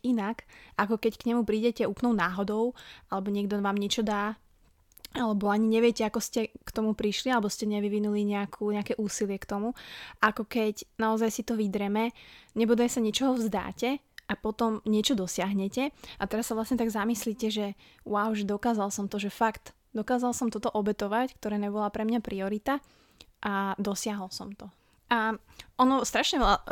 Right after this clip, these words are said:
otázok súviselo pria-, práve s týmto, ja som sa chcela nad tým zamyslieť, pretože či je to práca, úspech v práci, či je to úspešný vzťah, ako to niektorí nazývate, ale podľa mňa to ani není,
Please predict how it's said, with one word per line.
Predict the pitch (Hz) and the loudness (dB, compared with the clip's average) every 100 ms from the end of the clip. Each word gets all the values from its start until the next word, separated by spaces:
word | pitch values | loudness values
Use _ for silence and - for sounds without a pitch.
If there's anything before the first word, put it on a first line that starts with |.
| 214 | 2
otázok | 220 233 262 214 208 | 4 6 6 4 0
súviselo | - 220 226 247 208 | 0 0 2 0 -2
pria-, | 208 208 202 | 0 0 -2
práve | - 208 226 | -2 0 0
s | - | -2
týmto, | 220 233 | -2 0
ja | 196 | 0
som | 196 202 | 0 0
sa | 208 | -2
chcela | - 214 | -2 0
nad | 214 220 | 0 0
tým | 226 | 0
zamyslieť, | 190 190 - 233 240 - - - - - | 0 -2 -2 -2 -4 -6 -20 -20 -20 -8
pretože | 202 208 214 | -4 -2 0
či | - 269 269 | 2 0 2
je | |
to | 202 190 - _ - | 0 -2 -8 _ -6
práca, | 180 180 - 226 240 _ 220 | -2 -2 0 -2 -2 _ -10
úspech | 202 - 190 - | -8 -6 -8 -8
v | |
práci, | - 196 - 214 | -8 -8 -8 -8
či | - 208 196 | -4 -4 -4
je | - | -6
to | 190 185 185 - | -6 -4 -4 -4
úspešný | 208 - 240 - 254 | -4 2 2 4 2
vzťah, | - - 185 202 | 2 0 0 0
ako | 196 | -2
to | - 190 | -4 -6
niektorí | 190 208 208 | -4 -4 -2
nazývate, | 175 185 196 190 196 | -2 -2 -2 -2 0
ale | 214 185 | 0 0
podľa | 196 196 | -2 -2
mňa | 202 196 | -2 -2
to | 190 | -2
ani | 208 | -2
není, | 208 190 262 | -2 0 -2